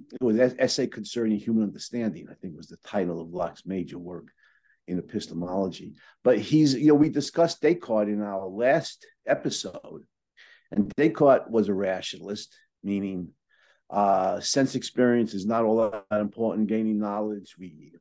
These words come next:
we, we gain knowledge. And Descartes was a great geometer, let's not forget. So we gain knowledge by deducing, uh, uh, conclusions from basic axioms.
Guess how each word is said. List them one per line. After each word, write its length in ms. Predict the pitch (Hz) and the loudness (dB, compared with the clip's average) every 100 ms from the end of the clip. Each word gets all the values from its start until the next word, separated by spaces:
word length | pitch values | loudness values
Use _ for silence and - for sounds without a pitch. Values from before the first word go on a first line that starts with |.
| 87 | -20
we, 140 | 85 | -18
we 80 | 87 | -16
gain 420 | 87 92 110 101 98 | -12 -2 0 2 0
knowledge. 760 | 101 101 98 95 95 85 - _ _ _ _ _ _ _ _ - 107 | -2 -4 -4 -6 -10 -14 -18 _ _ _ _ _ _ _ _ -16 -12
And 240 | - 127 123 | -8 -6 2
Descartes 300 | 185 180 123 | 2 4 4
was 120 | 113 | 4
a 40 | |
great 220 | 104 123 113 | 4 0 0
geometer, 440 | 107 127 104 - - | 0 0 0 -6 -20
let's 240 | - - | -20 -16
not 80 | - | -16
forget. 380 | - - - - - _ | -16 -16 -16 -16 -20 _
So 320 | - - - 104 | -8 -6 -6 -2
we 100 | 113 | 2
gain 280 | 135 120 | 6 6
knowledge 600 | 110 110 98 - 107 104 | 6 4 0 -2 -2 -2
by 160 | - 90 - _ _ _ _ _ _ _ _ _ _ | -2 -4 -4 _ _ _ _ _ _ _ _ _ _
deducing, 840 | 107 - 127 131 - 113 101 85 _ _ _ _ | -12 4 6 6 2 2 2 -2 _ _ _ _
uh, 500 | 98 101 98 92 90 95 95 101 101 - | 2 4 4 2 -6 -10 -18 -20 -20 -12
uh, 280 | 104 95 92 - | -10 -10 -12 -6
conclusions 880 | 120 104 - 147 139 127 104 98 - - - - | -2 -2 6 8 8 4 -2 -2 -4 -10 -16 -4
from 560 | 101 101 101 98 87 - _ | 0 2 2 0 -2 -10 _
basic 420 | 113 110 - - | 0 2 -2 -4
axioms. 760 | 101 101 - - 87 82 - - | -6 -6 -8 -12 -12 -20 -12 -12